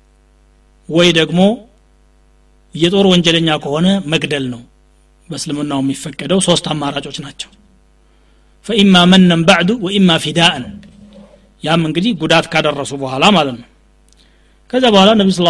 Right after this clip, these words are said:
ሰለም ሰሃቦችን አሰባሰቡና በተለይ አቡበክርና ዑመርን አሰባስበው «እነዚህ ሙርከኞች ምን እናርጋቸው?» ብለው ሲያ-፣ ሲያናግሯቸው «ያ ረሱለላህ» አሉ ዑመር፣ «እነኚህ ወንጀለኞች ያን ያክል ከአስራ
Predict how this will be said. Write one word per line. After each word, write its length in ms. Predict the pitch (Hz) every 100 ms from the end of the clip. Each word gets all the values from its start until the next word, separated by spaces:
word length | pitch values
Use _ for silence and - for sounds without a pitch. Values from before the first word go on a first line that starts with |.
| 160
ሰለም 260 | 170 175 170
ሰሃቦችን 500 | 160 165 160 143 151
አሰባሰቡና 640 | 139 151 143 - 143 156
በተለይ 300 | 170 160 160
አቡበክርና 480 | 156 151 156 156 151 147
ዑመርን 340 | 151 151 165
አሰባስበው 580 | 147 - 147 135 156 196 202 - _ _ _ _ _
«እነዚህ 380 | 185 185 165 160
ሙርከኞች 580 | 160 151 147 147 143 139 156
ምን 140 | 156
እናርጋቸው?» 600 | 147 143 135 135 135 151
ብለው 180 | 131 139
ሲያ-፣ 220 | 135 151 143 _ _ -
ሲያናግሯቸው 880 | - 165 165 151 156 156 151 185 190 190 _ _ _ _ _ _ _ _ _
«ያ 140 | 160 180
ረሱለላህ» 680 | 208 196 208 208 202 196 180
አሉ 160 | 180 170 147 151
ዑመር፣ 260 | 196 160 - - _ _ _ _ _ _ _ _ _ _ _ _ _ _ _ _
«እነኚህ 420 | 170 190 233 262 277
ወንጀለኞች 800 | 202 220 208 214 202 202 247 254 -
ያን 260 | 190 202 233
ያክል 420 | 240 240 262 269 277 - _ _ _ _ _ _ _ _ _ _ -
ከአስራ 280 | 170 175